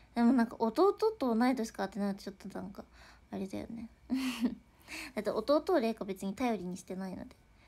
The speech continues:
頼りにしてないっていうか、弟に対してさ、頼るとかいう概念がないから。五個下だよ、だって。五個下のさこちゃんに、「もう嫌なことあっ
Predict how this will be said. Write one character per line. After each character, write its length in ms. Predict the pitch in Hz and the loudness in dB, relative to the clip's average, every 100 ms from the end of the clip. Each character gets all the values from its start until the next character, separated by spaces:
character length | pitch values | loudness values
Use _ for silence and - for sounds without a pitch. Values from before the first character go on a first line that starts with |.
| _ - | _ -4
頼 160 | 247 | -4
り 60 | 190 | -2
に 100 | 180 | -6
し 40 | |
て 120 | - 196 | -8 -4
な 100 | 202 | -4
い 40 | |
っ 20 | |
て 120 | 196 - | -4 -14
い 20 | |
う 40 | |
か、 120 | - | -10
弟 460 | 196 196 311 359 403 | -8 2 2 4 0
に 160 | 311 226 | 0 0
対 180 | 226 | -2
し 40 | 220 | -2
て 120 | - | -8
さ、 160 | 202 190 | -8 -6
頼 300 | - 247 262 | 0 2 2
る 100 | 233 | 0
と 100 | - | -4
か 100 | - | -8
い 100 | 185 | -6
う 40 | |
概 200 | 190 202 | -2 -2
念 160 | 190 185 | -2 -4
が 80 | 180 | -4
な 140 | 196 | -4
い 60 | 190 | -6
か 120 | - | -8
ら。 160 | - - _ - - - - _ - - - | -10 -14 _ -20 -20 -20 -20 _ -20 -20 -6
五 140 | 214 | -4
個 160 | - 554 | 10 10
下 220 | - 320 | 12 6
だ 80 | 208 | 6
よ、 100 | 180 | 2
だ 80 | 175 | 0
っ 60 | 180 | -6
て。 220 | - - _ - - - _ | -10 -18 _ -20 -20 -20 _
五 160 | 214 226 | -6 2
個 200 | 403 494 | 4 4
下 340 | - - 269 | 2 2 4
の 140 | 233 233 | 4 2
さ 160 | 214 | -2
こ 160 | - 226 | -4 -4
ち 100 | 262 | 0
ゃ 260 | 269 269 | 2 4
ん 340 | 262 254 240 - _ _ - _ _ - | 4 4 0 -4 _ _ -20 _ _ -4
に、 380 | 226 233 202 - - - | 0 2 0 -6 -20 -4
「も 80 | 220 | 2
う 60 | 226 | 6
嫌 200 | 285 370 | 8 8
な 120 | 269 | 4
こ 120 | 208 | 0
と 160 | - | -2
あ 40 | |
っ 60 | 190 | -4